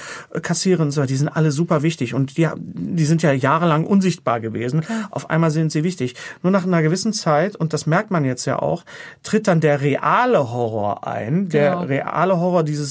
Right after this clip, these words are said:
Speaker 1: dieses Lebens, in dieser Welt, in der wir leben. Und wenn du nicht eine Möglichkeit hast, mal ein bisschen abgelenkt zu werden, sei es durch Film,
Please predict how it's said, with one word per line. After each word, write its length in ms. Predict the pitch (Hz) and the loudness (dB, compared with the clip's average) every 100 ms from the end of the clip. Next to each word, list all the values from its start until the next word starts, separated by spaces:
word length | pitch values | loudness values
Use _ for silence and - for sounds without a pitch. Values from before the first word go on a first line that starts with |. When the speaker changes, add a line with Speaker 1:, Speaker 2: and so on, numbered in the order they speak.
| - | -4
Speaker 1:
dieses 320 | 143 143 135 | -4 -4 0
Lebens, 360 | 147 214 214 | 2 2 0
in 120 | - 147 | 0 0
dieser 220 | 139 131 | 0 0
Welt, 120 | 190 | 0
in 120 | 214 | 0
der 80 | 139 | -2
wir 100 | 131 | -2
leben. 240 | 123 131 175 - - - _ | -2 -2 -4 -8 -16 -18 _
Und 200 | 160 160 | 0 2
wenn 180 | 185 | 2
du 240 | 196 196 190 _ | 2 0 -2 _
nicht 440 | 165 190 254 - | 2 4 2 0
eine 80 | 208 | 2
Möglichkeit 640 | 185 226 233 208 - 160 151 | 4 2 0 -4 0 -2 0
hast, 240 | 135 - | -4 -2
mal 220 | 151 156 | 0 2
ein 120 | - | 0
bisschen 300 | 165 175 185 - | 0 0 -2 -2
abgelenkt 520 | 240 - 226 165 143 | -4 0 2 2 0
zu 220 | - 139 | -2 -4
werden, 320 | 127 123 123 127 - - | -2 -2 -2 -4 -6 -12
sei 280 | - 151 147 | 0 4 4
es 100 | 165 | 2
durch 240 | - 196 | -2 -2
Film, 380 | - 156 139 156 | -2 2 2 2